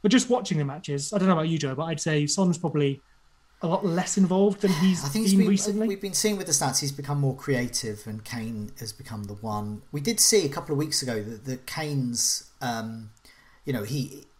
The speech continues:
Speaker 2: he disallowed goal for his toenail, um, hit the bar twice, another disallowed goal.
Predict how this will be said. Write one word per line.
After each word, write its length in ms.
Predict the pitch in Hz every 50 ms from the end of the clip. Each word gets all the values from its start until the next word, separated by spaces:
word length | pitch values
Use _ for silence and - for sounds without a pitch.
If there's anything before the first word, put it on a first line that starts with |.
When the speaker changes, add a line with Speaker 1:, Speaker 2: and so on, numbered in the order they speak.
| _
Speaker 2:
he 160 | - 131 110 - - - - - - _ _ -
disallowed 500 | 190 - - - 160 147 139 135 - -
goal 180 | - 131 131 123
for 140 | - 123
his 120 | 117 107 -
toenail, 680 | - - 147 143 139 135 131 127 131 131 127 127 123 113 - - -
um, 540 | 120 117 113 113 110 107 110 107 107 104 98 - - - -
hit 200 | - - - -
the 80 | 139 139
bar 500 | - 131 120 117 117 117 113 110 104 - _ _ -
twice, 340 | - 123 117 117 117 -
another 240 | 139 143 139 131 123
disallowed 440 | 117 131 - - 127 120 117 117 110
goal. 320 | - 117 117 117 117 113